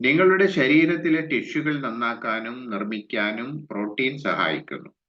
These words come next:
ഇത് ഉപ അപചയ പ്രവർത്തനങ്ങളെ നയിക്കുന്നു. പി എച്ച്, ദ്രാവകം എന്നിവയുടെ ബാലൻസ് നിലനിർത്തുന്നു. പരിശോ-, പ്രതിരോധ സംവിധാനത്തെ ശക്തമായി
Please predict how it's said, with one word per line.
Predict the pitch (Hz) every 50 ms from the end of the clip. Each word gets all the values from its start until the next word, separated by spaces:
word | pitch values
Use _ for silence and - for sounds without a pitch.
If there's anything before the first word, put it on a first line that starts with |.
| _ _ _ _ _ _ _ _ _ _ _ _ -
ഇത് | 120 117 139 143 147 147 -
ഉപ | 117 120 120 135 156
അപചയ | 196 202 170 147 143 147 147 139 139 139 135
പ്രവർത്തനങ്ങളെ | 139 - - 104 113 113 113 - 131 117 110 107 104 101 107 135
നയിക്കുന്നു. | 165 151 117 110 107 101 - 92 78 71 62 - _ _ _ _ _ _ _ _ _ _ _ _ _ _ _
പി | 131 135 147 160 165
എച്ച്, | 160 147 - - 156 156 160 160 160 160 - - _ _ _ _ 104
ദ്രാവകം | 95 104 110 113 120 131 131 135 139 131 139 135 139 139 - - _ _ 104
എന്നിവയുടെ | 104 110 117 123 131 127 127 127 120 117 113 113 113 117 110
ബാലൻസ് | 107 98 95 101 110 120 127 127 123 107 101 -
നിലനിർത്തുന്നു. | 120 107 101 101 117 123 117 87 - - - - - - - - _ _ _ _ _ _ _ _ _ _ _ _ _ _ _ _ _ _
പരിശോ-, | 110 117 131 139 135 139 160 156 151 139 113 117 113 104 -
പ്രതിരോധ | - 123 117 143 156 160 160 160 156 156
സംവിധാനത്തെ | 151 - - 117 117 127 131 131 131 131 131 131 123 117 - - 120 123 135 160 160 - _ _ _ _ _ _ _ _ -
ശക്തമായി | - - 117 - - - 156 143 147 135 123 120 117 117 120 135 170 -